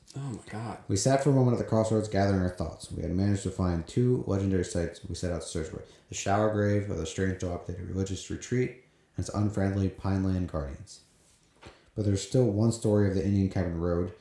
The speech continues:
Speaker 2: told amongst the Stockton State crowd, I guess this is the college, that we have not heard, found any sign of.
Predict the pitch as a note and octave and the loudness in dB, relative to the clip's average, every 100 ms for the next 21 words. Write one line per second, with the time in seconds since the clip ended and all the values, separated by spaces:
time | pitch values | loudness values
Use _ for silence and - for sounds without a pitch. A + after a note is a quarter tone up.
0 | - F#2+ F#2+ F#2 E2+ E2 - F2 F2 F2 | -8 0 2 2 -2 -6 -4 -4 -2 -8
1 | - F2+ - D#2+ E2+ G2 - _ _ _ | -6 -6 -6 -4 -4 -6 -12 _ _ _
2 | _ _ _ _ _ _ _ _ F2 - | _ _ _ _ _ _ _ _ -8 -6
3 | D#2 C#2 - D#2+ - - - _ _ _ | -8 -10 -10 -6 -6 -8 -20 _ _ _
4 | _ - - E2+ F2+ F#2 F2+ F#2+ F#2+ F#2+ | _ -20 -6 0 2 2 2 2 2 -2
5 | - F2+ E2 G2+ G2+ F2+ D2 | -2 -2 0 -2 0 -2 -2